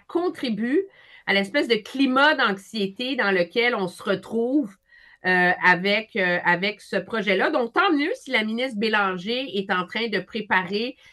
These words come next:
des séances d'information pour les, les, les, les députés. Je pense qu'il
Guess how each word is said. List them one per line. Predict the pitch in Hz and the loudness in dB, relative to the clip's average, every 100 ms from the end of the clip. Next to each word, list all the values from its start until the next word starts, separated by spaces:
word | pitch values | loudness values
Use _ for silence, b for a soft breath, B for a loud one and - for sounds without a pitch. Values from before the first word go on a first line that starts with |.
| b | b
des | 196 | -4
séances | 196 247 233 233 247 | -2 2 4 4 2
d'information | 214 196 196 185 175 170 - 226 226 240 233 - | 0 -2 -2 0 0 0 -4 -2 0 -4 -6 -8
pour | 269 269 240 | -4 0 0
les, | 226 196 180 165 - - | 2 2 2 -2 -4 -6
les, | 185 180 175 170 160 151 | -2 0 2 2 2 0
les, | 170 165 156 151 151 - - | -2 0 0 0 -4 -8 -8
les | 180 | -6
députés. | 175 190 - - 359 | -4 -6 -6 -6 -6
Je | - | -4
pense | 254 320 - | -4 -4 0
qu'il | 202 | -2